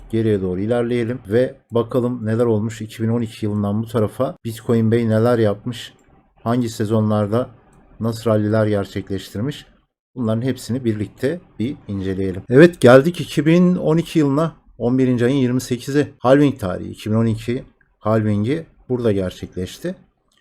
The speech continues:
Yirmi beş Bitcoin çıkıyordu her blokta bundan önce. Bu tarihten itibaren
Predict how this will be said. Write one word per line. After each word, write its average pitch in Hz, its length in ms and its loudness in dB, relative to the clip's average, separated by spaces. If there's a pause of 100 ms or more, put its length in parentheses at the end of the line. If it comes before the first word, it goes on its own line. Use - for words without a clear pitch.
(160)
Yirmi 120 260 4
beş 170 240 4
Bitcoin 160 460 2 (200)
çıkıyordu 107 380 0
her 123 220 4
blokta 104 340 -2
bundan 117 320 0
önce. 123 480 0 (400)
Bu 156 100 -4
tarihten 113 440 2
itibaren 147 540 -2